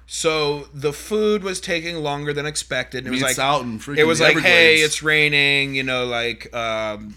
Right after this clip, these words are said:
Speaker 1: "Sorry, it's taking a little while." But the app was kind of doing the Jewish guilt trip on me.
Speaker 2: Whoa.
Speaker 1: Where it was like,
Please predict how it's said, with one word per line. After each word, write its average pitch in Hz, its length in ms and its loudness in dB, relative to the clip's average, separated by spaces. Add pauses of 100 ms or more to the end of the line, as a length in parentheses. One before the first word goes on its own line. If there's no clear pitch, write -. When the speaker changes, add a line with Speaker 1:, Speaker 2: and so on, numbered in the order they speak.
Speaker 1:
"Sorry, 135 420 0
it's 123 120 -6
taking 131 240 -2
a - 20 -6
little 117 160 -6
while." 110 260 -6 (320)
But 135 180 -4
the 151 120 -2 (140)
app 185 380 0 (120)
was 175 320 -2
kind 240 380 -2
of 262 220 -6
doing 226 300 -4
the 180 100 -2
Jewish 170 600 -8
guilt 135 240 -4
trip 233 260 0
on 294 220 -2
me. 403 220 -4 (120)
Speaker 2:
Whoa. 170 420 -4
Speaker 1:
Where 170 160 8
it 175 60 4
was 170 160 0
like, 156 380 0